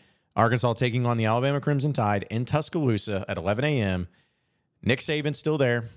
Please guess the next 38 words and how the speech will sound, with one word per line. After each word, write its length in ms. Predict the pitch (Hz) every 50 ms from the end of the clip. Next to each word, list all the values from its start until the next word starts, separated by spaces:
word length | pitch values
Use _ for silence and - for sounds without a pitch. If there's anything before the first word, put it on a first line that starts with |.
| - _ _ _ _ _ - - -
Uh, 580 | - 104 101 98 95 95 98 98 98 95 95 90 - _ -
they 140 | - 101 98
may 180 | 92 110 113
not 200 | 113 113 113 95
be 180 | 113 113 110 107
the, 240 | 95 107 101 101 90
the 220 | 85 101 95 90 82 - _ -
dominant 460 | - 104 107 107 110 113 110 101 -
team 320 | - 131 127 123 117 113
that 120 | 113 110 -
they've 140 | 113 110
always 400 | 98 101 107 110 113 117 117 101
been, 520 | 90 92 - 117 113 107 101 98 101 110 - - _ _ _ _ _ _ -
but 140 | - 101 -
they're 120 | - 87
still 340 | 85 - - - 120 117 127
Alabama. 520 | 131 131 139 139 123 127 120 117 117 117 104
They're 120 | 101 85
still 320 | - - - - 113 120
really 280 | 127 131 135 135 135 131
good. 420 | 104 120 113 107 107 104 92 95 - _ _ _ _ _ _ _ _ _ _ -
And 320 | - 95 98 95 95 90 - -
honestly, 480 | 113 127 143 147 127 - - 147 139 131 -
I 120 | 101 113 113
don't 120 | 110 101
think 160 | - 120 101
Arkansas 380 | 104 104 98 95 104 95 107 98
is 80 | 98
going 240 | 92 101 92 90 90
to 60 | 87
win 160 | 85 87 80 78
this 160 | 78 80 -
game. 180 | - - - - - _ _ _ _ _ _ _ _ _ _ _ _ _ _ _ - - -
I'm 80 | 82
not 140 | 87 85 87
gonna 120 | 98 104
pick 160 | 101 135 131 -
'em 100 | -